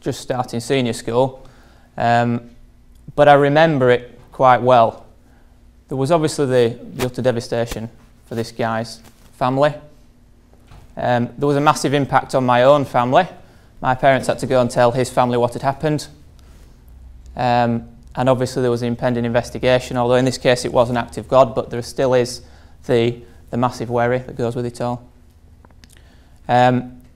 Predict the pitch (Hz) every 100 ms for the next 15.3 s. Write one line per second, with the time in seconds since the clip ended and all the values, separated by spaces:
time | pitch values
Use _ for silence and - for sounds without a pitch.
0 | - - 139 151 160 151 139 - 151 147
1 | 120 127 120 - 117 117 120 117 117 113
2 | 113 123 131 135 127 127 - 123 135 117
3 | - - - 120 - - - 120 127 117
4 | 120 117 117 113 113 117 120 117 123 120
5 | - 139 120 - - - - - - -
6 | - - 127 131 135 135 - - - _
7 | _ _ _ _ _ 147 156 196 180 180
8 | - 135 113 - - - 131 127 120 -
9 | 113 143 143 151 - 123 120 117 117 135
10 | 131 - 127 117 - - - _ - -
11 | _ - 131 123 123 120 120 - - _
12 | _ _ _ 127 131 127 - - 127 170
13 | 139 135 160 175 - 117 117 117 - -
14 | _ _ - 113 107 - 113 104 113 120
15 | 120 -